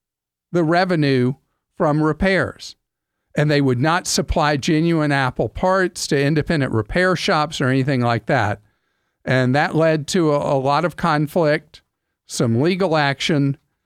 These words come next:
and now Apple has done something really, really good. Apple is now selling parts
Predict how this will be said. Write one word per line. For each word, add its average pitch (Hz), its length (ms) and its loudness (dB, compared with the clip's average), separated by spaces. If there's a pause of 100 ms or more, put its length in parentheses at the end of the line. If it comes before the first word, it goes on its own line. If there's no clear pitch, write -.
(300)
and 139 160 0
now 143 300 0
Apple 170 720 -2 (960)
has 143 260 0
done 185 300 0
something 147 680 -2 (500)
really, 175 460 2
really 147 420 0
good. 113 540 -2 (1120)
Apple 185 640 0 (560)
is 135 300 0
now 170 400 2
selling 180 580 0
parts 139 640 -2